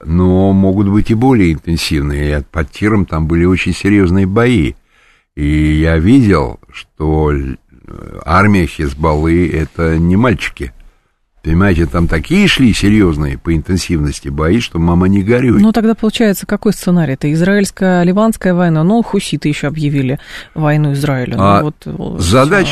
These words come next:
Speaker 2: всё.
Speaker 1: Израиля — как бы всех их остановить и решать задачи по мере поступления.
Speaker 2: А так уже
Speaker 1: Закончат, э, с Хамасом —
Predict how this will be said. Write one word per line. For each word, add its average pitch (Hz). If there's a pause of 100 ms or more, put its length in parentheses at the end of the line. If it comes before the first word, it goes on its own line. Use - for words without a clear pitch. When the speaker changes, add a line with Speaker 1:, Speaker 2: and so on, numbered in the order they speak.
Speaker 2:
всё. 135
Speaker 1:
Израиля — 139
как 123
бы 110
всех -
их -
остановить 104
и 92
решать 98
задачи 95
по -
мере 92
поступления. 67 (220)
Speaker 2:
А 175
так -
уже 87
Speaker 1:
Закончат, 165 (100)
э, 73
с 71
Хамасом — 82